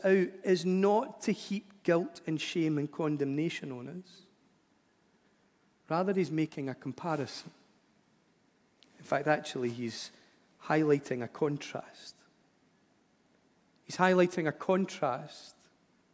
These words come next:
between earthly fathers and the heavenly Father. The implication of that is in the statement, "If you who are evil know how to give good gifts to your children, how much more will the heavenly Father?"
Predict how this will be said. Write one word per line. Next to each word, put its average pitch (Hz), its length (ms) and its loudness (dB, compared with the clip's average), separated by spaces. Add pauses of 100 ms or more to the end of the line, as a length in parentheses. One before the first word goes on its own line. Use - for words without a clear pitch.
(520)
between 151 360 -2
earthly 170 320 -2
fathers 120 800 -10 (1120)
and 117 140 -10
the 113 60 -6
heavenly 156 360 -4
Father. - 220 -16 (1600)
The 156 60 2
implication 170 640 2
of 127 100 -4
that 139 180 2
is 135 120 -2
in 135 80 2
the 131 80 2
statement, 147 420 2
"If - 160 -6
you 185 160 2
who 175 140 4
are 156 160 4
evil 180 380 2 (260)
know 175 180 6
how 175 80 8
to 165 140 2
give 143 180 2
good 151 180 0
gifts - 320 -2
to 147 120 -8
your 131 100 -4
children, 139 500 -10 (800)
how 160 140 4
much 156 320 0
more 139 260 2
will 120 160 -2
the 117 120 -4
heavenly 113 300 -8
Father?" 123 400 -12